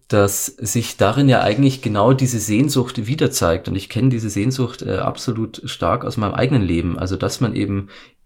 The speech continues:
aufwächst als Kind in einem magischen Kosmos und die ganze Welt ist verzaubert. Dann kommt irgendwann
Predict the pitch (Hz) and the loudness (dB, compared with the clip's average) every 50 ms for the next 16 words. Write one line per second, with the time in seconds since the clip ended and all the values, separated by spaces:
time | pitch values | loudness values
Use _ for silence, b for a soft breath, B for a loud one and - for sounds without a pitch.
0 | _ _ _ - - 123 135 131 - 127 123 160 - - - - - - 107 - | _ _ _ 0 2 2 2 0 -2 0 0 0 0 -2 -8 -14 -10 -8 -6 -6
1 | - - - - - 123 135 175 175 151 117 107 101 98 95 92 92 101 117 131 | -6 -8 -8 -2 0 0 0 0 0 -2 -2 0 0 0 2 2 2 0 0 -2
2 | - - - 135 - - - - - 165 160 180 175 - - 107 - 107 107 104 | -6 -8 -8 -8 -8 -8 -8 -6 -4 -4 -6 -6 -6 -6 -8 -8 -6 -4 -4 -2
3 | 107 127 - - 95 98 95 110 - - - - - - - - 80 92 117 156 | -2 -2 -4 -4 -2 -2 -2 -2 -4 -6 -10 -10 -10 -6 -2 0 0 2 2 0
4 | 170 - - B B B B B B B B B B B B - 95 104 - 135 | -2 -2 -6 B B B B B B B B B B B B -2 0 2 4 6
5 | 131 123 127 135 120 117 113 110 110 110 107 - - | 6 6 6 6 6 6 4 4 2 0 -2 -4 -10